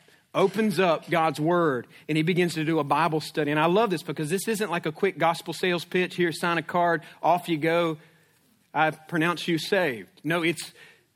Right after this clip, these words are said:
him sitting down, doing a Bible study, walking through the scriptures. It says he sat down and spoke to the women. And it says, "The Lord opened," I love this, "opened her heart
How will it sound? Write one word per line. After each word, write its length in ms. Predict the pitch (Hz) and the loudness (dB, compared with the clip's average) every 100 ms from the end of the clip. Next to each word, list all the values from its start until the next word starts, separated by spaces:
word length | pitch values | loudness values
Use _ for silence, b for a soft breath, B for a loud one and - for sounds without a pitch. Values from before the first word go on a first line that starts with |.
| _ _ | _ _
him 160 | 185 | -4
sitting 420 | 156 - 185 208 190 | -4 -2 2 4 4
down, 460 | 196 170 147 156 B B | 4 2 0 -2 B B
doing 200 | 147 175 | 0 0
a 40 | 165 | 4
Bible 340 | 165 185 175 | 4 4 0
study, 300 | - 170 147 | -2 0 0
walking 480 | 131 151 190 208 185 | 0 0 0 0 -2
through 240 | - 170 | 0 -2
the 100 | 151 | -2
scriptures. 800 | - - 180 180 - 107 101 - | -6 -2 -2 -4 -12 -14 -16 -16
It 120 | 151 | -16
says 260 | - 185 156 | -2 -2 -2
he 80 | 143 | -6
sat 460 | - - - 170 | -10 -4 -4 -2
down 160 | 151 156 | -2 -2
and 100 | 135 | -4
spoke 400 | - - 170 170 | -8 -6 -6 -6
to 120 | 175 | -6
the 100 | 147 | -2
women. 400 | 143 156 143 107 - _ _ _ _ _ _ _ _ _ _ _ _ _ _ _ | -2 -2 -4 -8 -18 _ _ _ _ _ _ _ _ _ _ _ _ _ _ _
And 80 | 110 | -14
it 60 | - | -6
says, 140 | 156 | -4
"The 100 | 151 | -2
Lord 260 | 139 160 151 | 0 0 -2
opened," 540 | - 175 180 196 190 165 | -2 -2 -2 -4 -4 -4
I 80 | 131 | -6
love 260 | 139 139 | -4 -4
this, 160 | 107 - - | -8 -14 -4
"opened 400 | 160 160 175 156 | -4 -2 -6 -6
her 160 | 151 | -8
heart 420 | - - 131 101 | -10 -6 -6 -6